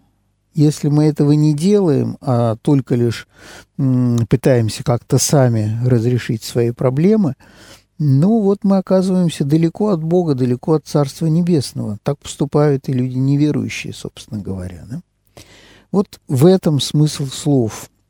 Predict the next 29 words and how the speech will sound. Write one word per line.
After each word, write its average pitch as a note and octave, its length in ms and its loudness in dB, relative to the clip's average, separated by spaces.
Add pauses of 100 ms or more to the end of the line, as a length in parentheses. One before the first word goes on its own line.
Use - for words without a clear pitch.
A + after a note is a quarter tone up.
(180)
«блаженны B2+ 720 4
те D3 180 0
или C#3+ 120 2
другие». D#3+ 400 0
Тут D3+ 180 -2
же D3+ 100 0
ведь D#3 300 -2
не D3+ 240 2
говорится E3 640 2
о B2 40 -2
том, B2 240 0
что, B2 340 -2 (580)
эм, B2+ 640 0 (2000)
только D#3 400 2
так - 540 -4 (420)
или C3+ 140 0
никак B2 420 -2
иначе. A#2 480 -2
Это A#2+ 180 -4
не C#3+ 440 0
заповеди C#3 680 0
в - 320 -16
полном C#3 400 2
смысле. D#3 720 -2 (320)
Это D3+ 220 -6
указание D#3+ 680 2
на D3 160 2
то, E3+ 200 -4
что C#3 300 -2